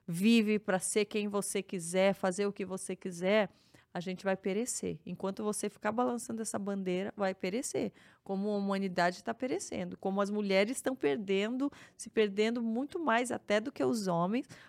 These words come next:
por conta de quererem mais força, mais coragem pelo próprio braço pra realizar os próprios desejos, pra, é, provar pros homens que elas podem tanto quanto eles.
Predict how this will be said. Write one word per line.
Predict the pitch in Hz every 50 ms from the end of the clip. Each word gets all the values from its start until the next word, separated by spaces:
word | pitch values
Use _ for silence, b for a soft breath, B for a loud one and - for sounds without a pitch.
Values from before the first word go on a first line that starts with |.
| B B
por | - 277 262
conta | - - 208 190 202 196 262 240
de | 220 233 226
quererem | - - 262 233 196 185 185 202 233 254 294 - b b b b b b
mais | - 165 180 220 254 -
força, | - - - 214 180 160 156 - - 170
mais | 165 156 160 175 214 277 - -
coragem | - - 277 254 226 202 202 190 185 170 190 180
pelo | - 196 185 185
próprio | - - - 185 190 220 - - 277
braço | 262 254 226 202 190 180 180 190 208 233 269 - - - 339 370 B B B B B B
pra | - 202
realizar | 190 196 202 202 196 190 185 180 202 196
os | 202 - -
próprios | - 190 190 220 226 - 277 254
desejos, | 254 233 247 247 202 185 175 170 170 170 180 196 226 247 254 277 277 247 -
pra, | - - 196 190 190 190 B B B B B _ _ - - -
é, | - 185 185
provar | 180 - - 233 233 214 175 190 175 190 233 -
pros | - 269 240 202
homens | 208 196 202 202 196 190 -
que | - - 190
elas | 180 185 185 - -
podem | - - 190 180 180 180 190
tanto | 180 - - - 208 233 247 - - 226
quanto | - - - 196 185 180 - 185 175
eles. | 165 156 160 156 170 185 214 247 302 330 - -